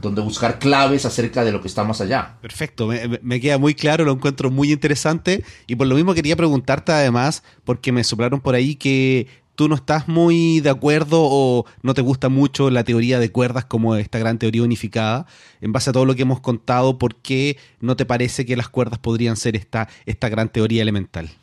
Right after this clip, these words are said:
Speaker 1: Uy, bueno, este... Mira, una de las cosas que me preocupa, que, que, que, que, que, eh, que, de las cuales estoy convencido,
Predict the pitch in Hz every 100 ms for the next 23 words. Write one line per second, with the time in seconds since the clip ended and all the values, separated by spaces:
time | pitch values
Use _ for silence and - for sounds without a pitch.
0 | - 139 131 - - - - - 131 123
1 | 95 - - - - 139 131 - 139 131
2 | 127 123 117 110 110 - - - _ _
3 | _ _ _ _ - - - - 165 165
4 | 160 240 226 - 202 - 156 - 120 113
5 | 143 170 123 117 107 107 110 - 110 -
6 | 110 - 110 104 98 95 - - _ -
7 | 95 95 - - - _ _ - 104 123
8 | 131 160 143 147 139 143 117 - 110 117
9 | 156